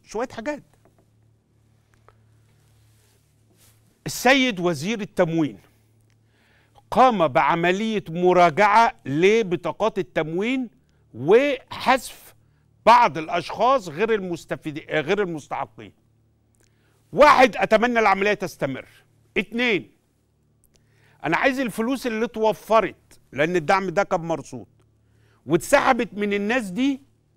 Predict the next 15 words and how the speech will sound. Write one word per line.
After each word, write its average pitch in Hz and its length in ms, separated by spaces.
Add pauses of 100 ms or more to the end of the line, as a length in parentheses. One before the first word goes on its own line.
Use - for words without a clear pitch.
(440)
اللي 147 160
ما 170 120
يستحقوش 180 600
بطاقة 214 300
التموين، 226 500 (520)
يروحوا 294 720 (880)
لإدخال 240 600
مواليد 214 420
جدد 226 300
وفقراء 196 640
جدد. 151 300 (2250)
تلاتة، 208 480 (2250)
منظومة 180 680
تكافل 233 680
وكرامة، 226 840